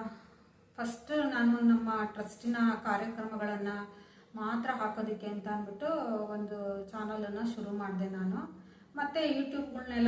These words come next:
ನೋಡ್ತಾ ನೋಡ್ತಾ ನಾನು ಕೂಡ ಯಾಕೆ, ಆ, ವಿಡಿಯೋಗಳ್ನ ಇನ್ನೂ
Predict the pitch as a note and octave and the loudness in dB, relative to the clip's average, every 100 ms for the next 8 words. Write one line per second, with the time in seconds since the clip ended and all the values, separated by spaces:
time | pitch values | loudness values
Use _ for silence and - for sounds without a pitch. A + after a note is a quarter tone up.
0 | A#3+ A3+ A3+ A#3+ A#3 A3 - B3 A3+ G#3+ | 8 6 4 6 6 6 4 2 4 4
1 | A#3 A#3 A3+ A3 A3 G3+ G#3 G#3+ G3+ G3+ | 2 2 2 2 2 0 0 -2 0 -2
2 | G3 F#3+ - - - A#3 G#3 G#3 G3+ G3 | -4 -8 -18 -20 -14 -8 -6 -4 -4 -4
3 | G3 - - A3+ A3+ A3+ A3+ G#3+ G#3+ G#3 | -6 -10 -10 -2 0 4 4 2 0 -2
4 | G#3 G3+ A3 G3+ G3 | -2 -2 -2 -2 -2